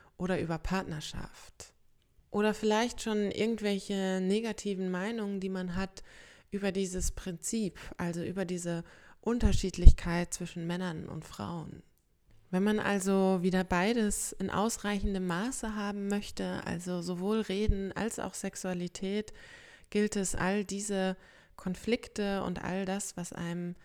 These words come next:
dabei im Weg steht, wirklich eine positive Meinung zu haben über den anderen oder, wie gesagt, über Partnerschaft oder über Sexualität im Allgemeinen, diese aus dem Weg zu räumen.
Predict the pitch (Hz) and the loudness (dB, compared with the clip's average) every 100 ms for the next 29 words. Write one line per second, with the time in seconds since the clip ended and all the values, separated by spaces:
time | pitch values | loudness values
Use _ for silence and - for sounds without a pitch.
0 | - - - - _ - 180 190 185 180 | -20 -20 -20 -20 _ -8 -2 0 0 0
1 | 185 247 254 - 190 180 - 190 - 190 | 2 0 0 -6 -4 -4 -4 -8 -6 -8
2 | - - 175 175 - 220 254 226 208 190 | -8 -14 -8 -8 -4 -4 -4 -6 -6 -6
3 | 180 175 190 180 - 165 170 175 175 165 | -4 -4 -4 -6 -8 -8 -6 -6 -6 -8
4 | 175 - - - 185 185 175 165 180 208 | -10 -18 -20 -12 -4 -2 -2 -2 -2 -2
5 | 196 185 180 175 - 160 160 160 170 - | -2 -2 -2 -4 -4 -4 -4 -4 -6 -14
6 | - 175 170 165 175 - - 160 - 214 | -6 -4 -2 -2 -4 -6 -8 -8 -2 -2
7 | 208 185 - 175 - - 156 156 151 160 | 0 -4 -2 -4 -6 -10 -8 -6 -6 -10
8 | - - - - 170 170 185 - 180 170 | -16 -20 -20 -12 -6 -2 -2 -2 -2 -2
9 | 165 - 214 226 - 180 - 180 170 175 | -2 4 6 6 4 -2 0 0 0 0
10 | 180 196 196 190 - - - - 196 190 | 0 0 0 -4 -8 -20 -20 -10 -6 -4
11 | - 160 156 175 - - 147 - 165 - | -4 -6 -4 -6 -6 -10 -10 -10 -10 -10